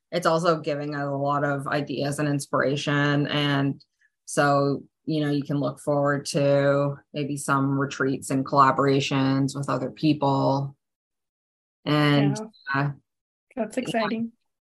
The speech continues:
Speaker 1: Yeah, and, like, just I don't, I don't even know what's gonna come next, but I'm just, I'm here for it. I'm, I'm pretty stoked.
Speaker 2: Mm-hmm. Yeah. Yeah, we've got, uh, a couple things in the works, so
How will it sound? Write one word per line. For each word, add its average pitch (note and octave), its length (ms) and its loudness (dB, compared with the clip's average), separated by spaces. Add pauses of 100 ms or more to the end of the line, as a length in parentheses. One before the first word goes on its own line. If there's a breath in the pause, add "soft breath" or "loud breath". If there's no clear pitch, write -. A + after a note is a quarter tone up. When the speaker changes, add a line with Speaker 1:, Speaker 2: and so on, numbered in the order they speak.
Speaker 1:
Yeah, A#3+ 400 6
and, E3+ 100 2
like, E3+ 320 4
just F3 320 -2 (640)
I E3 100 4
don't, F#3+ 220 4
I - 100 6
don't F#3+ 100 4
even E3+ 180 0
know D3+ 160 2
what's E3+ 160 2
gonna D#3+ 180 -4
come C#3+ 200 -2
next, D3+ 280 -2
but C#3+ 140 -4
I'm D3 160 0
just, D3 240 -4
I'm D#3 120 0
here C3+ 240 2
for C3+ 200 0
it. C3 120 0
I'm, C#3+ 360 -2 (340)
I'm C#3+ 140 0
pretty C3+ 180 -4
stoked. C3+ 480 -6 (560)
Speaker 2:
Mm-hmm. G3+ 520 2 (600)
Yeah. F3 240 -8 (1500 soft breath)
Yeah, G3+ 240 2
we've A#3 200 4
got, A3+ 240 6 (100)
uh, G#3 320 6 (500 loud breath)
a A#3 60 -8 (260)
couple A3+ 280 -6
things F#3+ 260 -4
in F#3 100 -4
the E3+ 60 -4
works, F3 400 -2
so F3 240 -2